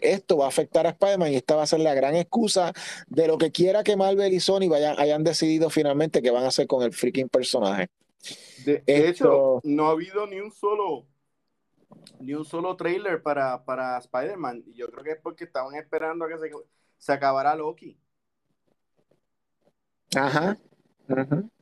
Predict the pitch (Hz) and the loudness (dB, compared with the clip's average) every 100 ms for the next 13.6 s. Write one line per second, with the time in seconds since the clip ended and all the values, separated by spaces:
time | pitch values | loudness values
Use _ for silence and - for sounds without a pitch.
0 | _ _ - - - 127 127 156 156 151 | _ _ -12 -4 -2 0 0 0 2 2
1 | 143 127 123 131 151 160 160 165 165 160 | 2 2 2 2 2 2 2 0 0 2
2 | 156 151 147 - 117 127 117 143 156 202 | 2 2 0 0 0 0 0 0 2 2
3 | 220 214 175 156 147 - - - - - | 2 2 2 2 0 -4 -14 -20 -20 -20
4 | _ - 170 170 180 175 185 233 240 240 | _ -2 0 0 2 2 2 2 2 0
5 | 240 226 - 226 220 208 196 208 185 - | 2 0 2 2 2 2 2 2 0 0
6 | 202 185 160 147 143 131 143 143 156 139 | 2 2 2 2 2 2 2 0 0 0
7 | 143 165 185 180 160 - 147 131 127 135 | 2 2 2 2 0 0 0 0 0 -2
8 | - 131 143 151 180 139 131 - 123 110 | 0 0 2 0 0 0 0 0 2 2
9 | 113 127 185 208 190 202 208 190 190 190 | 2 2 2 2 2 0 2 2 2 0
10 | 190 185 185 180 180 143 139 131 139 175 | 0 2 2 2 0 0 0 2 2 0
11 | 175 175 175 175 165 - 147 123 131 139 | 2 2 2 2 0 0 0 2 2 2
12 | 165 175 170 160 156 143 160 165 170 - | 2 2 0 0 0 2 2 2 0 0
13 | 170 175 165 131 117 117 | 0 2 2 0 0 -2